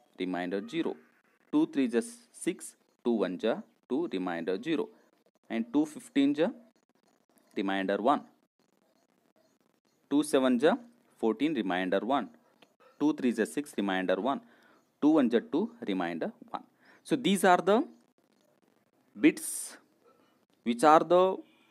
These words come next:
binary equivalent of nine hundred ninety-nine. So यहाँ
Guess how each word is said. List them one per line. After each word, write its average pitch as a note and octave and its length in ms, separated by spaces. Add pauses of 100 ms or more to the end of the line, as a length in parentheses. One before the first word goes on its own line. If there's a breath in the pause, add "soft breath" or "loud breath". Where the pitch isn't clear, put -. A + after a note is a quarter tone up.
(200)
binary D#3 500 (100)
equivalent D3+ 400
of G3 300 (400)
nine A#2 260
hundred G#2+ 320 (180)
ninety-nine. - 440 (360 soft breath)
So - 100
यहाँ B2 200